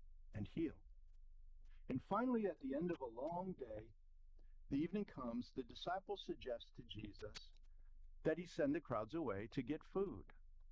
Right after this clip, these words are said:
And Jesus, we know that we just read the story, he tells them, "You don't need to send them away. You give them something to eat." And it, and, and it is easy for us to see a need and want to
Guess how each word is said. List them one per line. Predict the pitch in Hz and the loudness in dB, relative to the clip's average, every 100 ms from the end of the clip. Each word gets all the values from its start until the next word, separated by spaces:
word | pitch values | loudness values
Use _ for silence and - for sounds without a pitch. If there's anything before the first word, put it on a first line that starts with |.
| - - - - - - - - | -14 -12 -12 -12 -12 -12 -12 0
And | 110 107 | 4 6
Jesus, | 135 139 165 - | 6 4 2 2
we | 131 123 | 6 8
know | 120 | 6
that | 147 113 | 4 0
we | |
just | 110 127 | 0 0
read | 131 147 | 2 2
the | 147 | 0
story, | - 107 107 113 | 0 2 2 0
he | 113 | -2
tells | - 113 117 | 0 -2 -2
them, | 117 110 107 - - - | -2 0 0 -2 -8 0
"You | 113 | 4
don't | 127 | 4
need | 180 151 | 4 0
to | |
send | - 117 | 0 2
them | 110 104 | 2 2
away. | 101 110 127 - - - - - | 2 0 -4 -16 -18 -16 -10 -4
You | 98 110 214 | 0 4 6
give | 185 120 90 | 6 2 2
them | 95 98 101 104 - - - | -2 0 0 -4 -8 -14 -6
something | - 143 240 - - - | 0 2 0 -4 -8 -8
to | - | -4
eat." | 127 120 95 - - - - - - - - - - - - - - | -2 -4 -6 -14 -16 -14 -14 -14 -14 -12 -12 -12 -12 -12 -12 -8 2
And | 302 | 4
it, | 302 - | 4 4
and, | 135 262 - | 4 4 2
and | 285 302 156 | 4 4 6
it | |
is | - - - | 4 2 -2
easy | 202 247 233 214 196 | 2 2 2 0 0
for | - 139 | 0 0
us | 113 107 - - | 0 -4 -6 -6
to | 117 - - | -4 -4 -4
see | 185 190 | 2 2
a | 175 | 2
need | 151 98 98 107 - - - - - - - - - - - - - - - | 2 0 -2 -6 -12 -14 -14 -14 -14 -12 -12 -12 -12 -12 -12 -12 -12 -6 0
and | 123 | 2
want | 120 | 2
to | 113 | 0